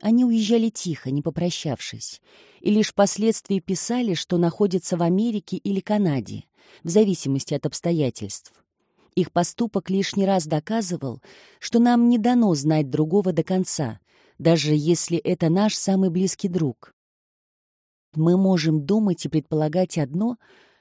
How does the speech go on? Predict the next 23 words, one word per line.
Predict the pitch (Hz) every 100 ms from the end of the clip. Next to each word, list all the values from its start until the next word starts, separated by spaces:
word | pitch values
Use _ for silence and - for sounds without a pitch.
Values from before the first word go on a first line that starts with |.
| _
а | 185 190
чрезвычайная | - 214 196 180 208 240 233 208
ситуация | - 185 208 233 262 -
покажет | 180 175 - 220 208
совершенно | - 202 208 - 226 226 226
обратное. | 202 208 143 - 120 107 - _ _ _ _ _ _ _
Немцы, | 151 180 240 220 -
австрийцы, | 156 - - 143 202 - -
чехи — | 147 - 190 202 - 143 - _ _ _ -
все | - 254
они | 247
работали | 226 220 226 226 220
вместе | 220 220 -
с | 226 -
нами — | 196 135 113 101 _ _ _ _
все | - - 240
хотели | 233 180 165 226 202
внести | 165 175 170 - 226
свой | 233 - 175
вклад | 160 - 220 226
в | 180
общее | 208 - 220 226
дело. | 180 165 120 104